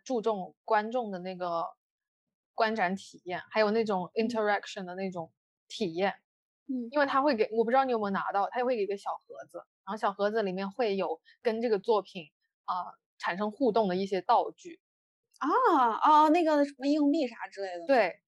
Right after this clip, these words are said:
Speaker 2: 我没拿。
Speaker 1: 有一个许愿池，然后那个小盒子里面就有一个E P
Speaker 2: 嗯。
Speaker 1: 的硬币，
Speaker 2: 嗯，嗯，嗯。
Speaker 1: 你就可以跟那个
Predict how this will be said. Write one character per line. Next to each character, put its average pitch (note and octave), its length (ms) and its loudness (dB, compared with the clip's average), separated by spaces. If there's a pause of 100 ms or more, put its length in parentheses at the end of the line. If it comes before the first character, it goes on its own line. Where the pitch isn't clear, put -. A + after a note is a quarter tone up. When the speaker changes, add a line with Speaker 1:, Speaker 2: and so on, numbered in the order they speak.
(220)
Speaker 2:
我 A3+ 120 6
没 A3+ 40 4
拿。 A#3+ 60 2
Speaker 1:
有 C#4+ 60 4
一 - 40 4
个 - 40 2
许 - 160 -10
愿 A3+ 240 2
池， - 240 -14 (160)
然 F3+ 160 0
后 G3+ 300 0 (360)
那 A3+ 100 -6
个 G3+ 140 -6
小 F3+ 180 2
盒 F#3+ 180 0
子 G#3+ 100 -2
里 G3+ 100 -2
面 F#3+ 160 -6
就 G#3+ 140 -2
有 F3+ 100 -6
一 F3 140 -8
个 G3 100 -4
E G3 140 -8
P G3 300 -10
Speaker 2:
嗯。 F#3 40 -4
Speaker 1:
的 F#3 80 -4
硬 F3+ 260 -8
币， F3 220 -10 (100)
Speaker 2:
嗯， B3 120 -4
嗯， - 0 -
嗯。 A3+ 100 -10
Speaker 1:
你 A3+ 60 -10
就 G3+ 100 -4
可 A3 160 -8
以 F#3+ 200 -2 (480)
跟 G#3 140 -2
那 G#3 160 -2
个 F3+ 300 -2